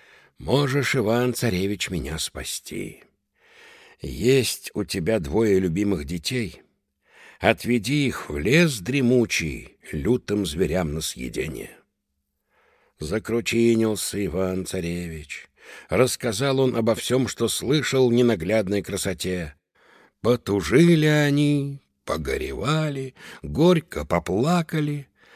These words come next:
завели своих милых детушек в дремучий лес, там оставили. Приехали домой и видят,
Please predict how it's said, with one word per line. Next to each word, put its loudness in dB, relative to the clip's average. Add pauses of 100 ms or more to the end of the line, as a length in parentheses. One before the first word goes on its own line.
(140)
завели 2
своих 0
милых 2
детушек -2
в -6
дремучий 0
лес, 0 (340)
там -4 (160)
оставили. -12 (920)
Приехали 2
домой 2 (460)
и 2
видят, -2